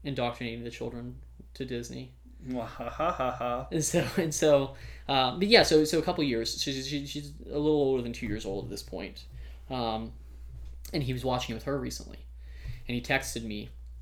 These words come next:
Speaker 1: and he was like, "This is beautiful." <laughs> And he was specifically talking about this po-, this piece in the film that we're in, you know,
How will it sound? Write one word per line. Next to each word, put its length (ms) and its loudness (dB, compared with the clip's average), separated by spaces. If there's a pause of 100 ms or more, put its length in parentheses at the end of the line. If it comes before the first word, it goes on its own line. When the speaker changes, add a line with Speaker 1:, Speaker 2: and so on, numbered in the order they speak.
(680)
Speaker 1:
and 120 -4
he 60 -2
was 100 -4
like, 140 -4
"This 160 -6
is 180 -4 (280)
beautiful." 580 -6
<laughs> 40 -12 (640)
And 100 4
he 160 4
was 140 6
specifically 400 -2
talking 400 0
about 320 0
this 220 4
po-, 260 -8 (280)
this 300 0
piece 240 -4
in 60 -4
the 60 -4
film 260 -2
that 80 -2
we're 240 2
in, 300 -4 (340)
you 100 -10
know, 160 -12